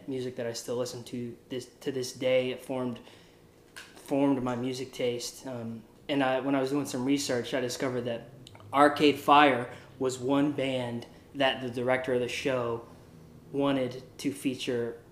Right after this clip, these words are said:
on the show. They, they were, like, the top band that he wanted to get on the show, but he was just never, never able to, to make it happen. Um, so many of these songs, when I was listening to it, I was like, "This would sound perfect just on the background of the O C."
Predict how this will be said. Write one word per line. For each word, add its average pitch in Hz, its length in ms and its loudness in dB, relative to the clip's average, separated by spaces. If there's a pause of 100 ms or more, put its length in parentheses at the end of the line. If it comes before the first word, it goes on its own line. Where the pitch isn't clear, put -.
(300)
on 135 140 -4
the 120 60 -6
show. 131 200 -4
They, 131 180 -2
they 151 180 2
were, 156 120 6
like, 131 460 -2
the - 100 -6
top - 340 -2
band 123 200 -4
that 117 80 -8
he 127 120 -8
wanted 123 220 -4
to 117 80 -8
get 123 140 -6
on 117 140 -4
the 113 60 -8
show, 123 180 -6
but 113 140 -8
he 120 100 -8
was 113 140 -8
just 117 200 -12
never, 120 320 -6
never 117 280 -6
able 117 260 -6
to, 110 100 -12 (180)
to 127 100 -10
make 113 200 -8
it 113 80 -12
happen. 113 400 -8 (360)
Um, 110 300 -6 (380)
so 147 180 0
many 139 180 2
of 120 80 -2
these 117 140 -6
songs, 110 500 -6
when 120 120 -8
I 113 80 -8
was 117 180 -8
listening 117 220 -8
to 113 120 -14
it, 110 40 -12
I 107 40 -14
was 113 120 -16
like, 113 120 -16 (300)
"This - 160 -12
would 113 160 -10
sound 110 400 -6
perfect 113 520 -8 (280)
just - 300 -12 (400)
on 127 120 -4
the 123 60 -2
background 113 480 -4
of 110 80 -10
the 117 160 -6
O 110 60 -8
C." 110 420 -8